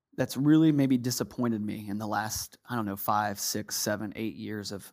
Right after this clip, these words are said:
of, of following Jesus, is how often we act like we don't have a king. And so we try to install some false one over us.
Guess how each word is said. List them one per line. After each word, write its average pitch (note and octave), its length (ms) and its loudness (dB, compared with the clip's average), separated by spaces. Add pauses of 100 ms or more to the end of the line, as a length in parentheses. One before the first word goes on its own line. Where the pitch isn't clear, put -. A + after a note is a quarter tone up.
of, G2 240 -12
of A2 100 -8
following G#2 540 -4
Jesus, G2 600 -10 (1700)
is - 140 -6
how C3 240 2
often B2+ 500 0
we A#2+ 340 2
act A2+ 340 -2
like G2+ 420 -12 (1600)
we B2 120 2
don't G#2 280 -4
have F2+ 160 -8
a F#2 40 -14
king. - 380 -14 (4000)
And F3 100 -6
so - 120 -2
we A#2+ 120 2
try B2 200 4
to B2+ 80 2
install A2+ 540 0
some G#2+ 280 -2
false - 440 -2
one G2+ 180 -8
over F#2+ 320 -12
us. - 420 -12